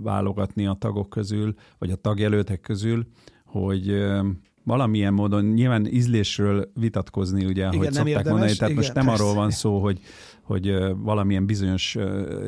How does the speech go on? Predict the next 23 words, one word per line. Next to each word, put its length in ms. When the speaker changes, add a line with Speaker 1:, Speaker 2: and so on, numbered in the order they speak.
Speaker 1:
ízlésnek 640
megfeleljen 600
az 140
az 120
a-, 200
adott 300
hely, 340
ö, 240
de 120
hogy 220
valami 340
módon 680
meglegyen 480
a 60
saját 480
stílusa, 600
karaktere, 720
erre 480
azért 360
így 100
nagyon 260
igyekszünk 520
oda 300